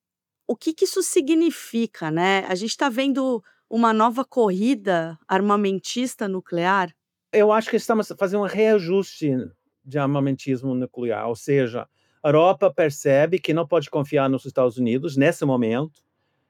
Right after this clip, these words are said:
Speaker 2: e talvez seja só por quatro anos, mas eles não sabem o que que vai acontecer depois, então eles estão pensando nos caminhos. E é muito interessante que o Partido Verde da Alemanha, por exemplo, votou a favor dessas medidas. Por que votaram o Verde, que era mais contra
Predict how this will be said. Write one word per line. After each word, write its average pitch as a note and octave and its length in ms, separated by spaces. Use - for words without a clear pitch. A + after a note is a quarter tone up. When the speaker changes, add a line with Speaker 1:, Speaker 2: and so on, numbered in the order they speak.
Speaker 2:
e C3+ 60
talvez D3 300
seja F3 320
só G#3 180
por G#3 160
quatro D3 380
anos, B2+ 360
mas B2+ 240
eles C3 200
não D3+ 100
sabem C#3 420
o F#3 40
que E3 180
que D3 80
vai C#3+ 120
acontecer C3 380
depois, B2+ 480
então F3 360
eles D#3 240
estão G3 260
pensando F#3+ 460
nos F3 180
caminhos. G3 680
E C#3 80
é D#3+ 80
muito G3 280
interessante A#3 540
que - 60
o D3+ 60
Partido F#3+ 440
Verde D3 600
da C#3+ 80
Alemanha, D3+ 460
por C4+ 100
exemplo, A3+ 340
votou A#3+ 320
a C4 60
favor A#3+ 640
dessas D3 420
medidas. A#2+ 380
Por D#4+ 240
que B3+ 260
votaram D#3+ 520
o D3 100
Verde, D3+ 400
que E3+ 80
era D#3 140
mais D#3 420
contra D3 460